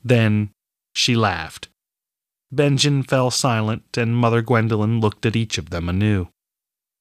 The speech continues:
"You've endured many trials along your journey, and you've more challenges ahead. Benjen's words tell me you have acted wisely and bravely, and I honor your courageous deeds."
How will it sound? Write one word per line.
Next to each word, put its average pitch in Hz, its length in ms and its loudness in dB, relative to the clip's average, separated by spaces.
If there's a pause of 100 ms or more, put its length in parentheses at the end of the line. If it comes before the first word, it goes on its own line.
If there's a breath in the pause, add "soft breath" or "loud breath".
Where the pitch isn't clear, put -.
(360)
"You've 131 240 0
endured 135 520 2 (120)
many 139 300 2
trials 135 580 2
along 120 300 2
your 123 160 2
journey, 117 460 0 (560)
and 117 160 -2
you've 120 200 0
more 131 260 4
challenges 113 580 0
ahead. 110 460 -4 (600)
Benjen's 151 600 0
words 139 600 0
tell 131 340 0
me 131 300 0
you 127 180 2
have 131 140 2
acted 127 340 -2
wisely 131 760 2
and 120 180 -4
bravely, 101 480 -2 (480)
and 107 100 -10
I 104 200 -4
honor 123 300 4
your 101 180 0
courageous 117 520 2
deeds." 117 540 0